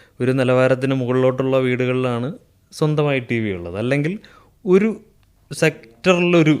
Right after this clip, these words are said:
ഒന്നോ രണ്ടോ ടി വി ഒക്കെ ആയിരിക്കും, ഫോക്കസ്ഡ് ആയിരിക്കും. നമ്മൾ ഇന്ന് ആ ചേട്ടൻ്റെ വീട്ടിൽ പോകണം, ഈ ചേട്ടൻ്റെ വീട്ടിൽ പോകണം, ഇതൊക്കെ ആയിരിക്കും അന്ന്. അന്ന് സ്കൂളിൽ നിന്ന് പഠിത്തമൊക്കെ കഴിഞ്ഞ് വീട്ടിലെത്തുമ്പോൾ അച്ഛൻ ഉച്ചയ്ക്ക്, അന്ന് പേര് ഞാൻ മറന്നുപോയി,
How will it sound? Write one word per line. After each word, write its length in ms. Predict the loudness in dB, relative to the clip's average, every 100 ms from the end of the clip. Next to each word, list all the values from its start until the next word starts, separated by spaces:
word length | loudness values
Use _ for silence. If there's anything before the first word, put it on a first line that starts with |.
| -4 -20 -20 -6
ഒന്നോ 240 | -4 0 0
രണ്ടോ 240 | 2 0
ടി 180 | 0 -2
വി 100 | 0
ഒക്കെ 200 | 0 -2
ആയിരിക്കും, 280 | -8 -8 -10 -12 -8
ഫോക്കസ്ഡ് 480 | -4 -2 -2 -2
ആയിരിക്കും. 220 | -2 -2 -4
നമ്മൾ 140 | -4
ഇന്ന് 180 | -4 -4
ആ 80 | -4
ചേട്ടൻ്റെ 380 | -4 -4 -4 -6
വീട്ടിൽ 220 | -6 -6
പോകണം, 220 | -6 -8
ഈ 60 | -8
ചേട്ടൻ്റെ 360 | -6 -6 -8
വീട്ടിൽ 180 | -10 -12
പോകണം, 200 | -14 -12
ഇതൊക്കെ 300 | -10 -10 -8
ആയിരിക്കും 260 | -8 -8 -12
അന്ന്. 200 | -14 -16 _ _ _ _ _ _ _ _ _ -8
അന്ന് 300 | -4 -2 -4 -8 _ _ -18
സ്കൂളിൽ 480 | -4 0 2 4 2
നിന്ന് 240 | 2 0
പഠിത്തമൊക്കെ 640 | 2 2 2 0 -2 0 -2
കഴിഞ്ഞ് 380 | 0 0 -2
വീട്ടിലെത്തുമ്പോൾ 840 | -2 -4 -4 -4 -4 -4 -6 -6 -6 -8 _ _ _ _ -12
അച്ഛൻ 300 | -8 -6 -6 -8 _ _ _ _ _
ഉച്ചയ്ക്ക്, 500 | -10 -4 -4 -2 -4 -4 -8 -12
അന്ന് 240 | -8 -8
പേര് 400 | -4 -2 0 2
ഞാൻ 180 | 2 2
മറന്നുപോയി, 400 | 0 -2 -8 -12